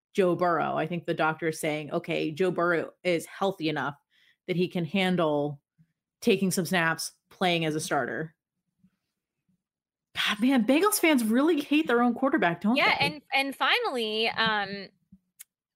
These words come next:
Speaker 2: the other support that I saw for this was that Joey B needs the game reps, and they think that he himself was probably lobbying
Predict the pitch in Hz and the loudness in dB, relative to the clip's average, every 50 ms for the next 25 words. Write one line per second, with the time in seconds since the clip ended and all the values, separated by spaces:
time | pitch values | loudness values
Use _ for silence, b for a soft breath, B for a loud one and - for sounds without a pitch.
0 | _ _ _ _ _ _ - 254 - - 277 339 466 466 440 392 - - _ _ | _ _ _ _ _ _ -10 -4 -2 0 2 2 4 2 2 0 -2 -6 _ _
1 | _ _ _ _ _ _ - - - - - - - _ _ _ - - - 277 | _ _ _ _ _ _ -20 -20 -20 -20 -20 -20 -20 _ _ _ -20 -14 -12 -12
2 | 233 _ - 240 233 226 - 254 226 214 220 - - 214 175 175 185 - 202 180 | -12 _ -6 -4 -4 -4 -4 -4 -2 -2 -2 -2 -2 0 0 0 0 -2 -4 -2
3 | 160 156 156 185 - - - 208 208 196 196 - - 208 196 180 180 - - _ | -2 0 0 -2 -4 -6 -6 -2 -2 -2 -2 -2 0 0 2 2 0 0 -4 _
4 | _ _ _ _ _ _ _ - 196 196 226 226 196 220 214 214 208 185 180 190 | _ _ _ _ _ _ _ 0 2 2 2 0 -2 -2 -2 -2 -2 -4 -4 -6
5 | 214 - 285 254 220 170 165 156 151 143 165 - - - - - - 208 220 226 | -6 -8 -4 -4 -2 -2 -2 -2 0 0 0 0 -2 -6 -14 -8 -4 -2 0 0
6 | 220 208 - - 202 202 208 208 208 196 196 - - _ _ _ - - 247 247 | 0 0 0 -2 -4 -4 0 2 2 4 4 2 0 _ _ _ -6 -2 0 0
7 | 254 262 254 208 220 - 233 233 226 - 214 - - 202 190 180 202 196 185 180 | 0 0 -2 -4 -2 0 2 2 2 0 -4 -4 -2 -2 -2 -2 -2 -4 -4 -2
8 | 180 180 180 185 185 190 180 165 160 160 160 | 0 0 2 0 0 -2 -4 -6 -6 -10 -12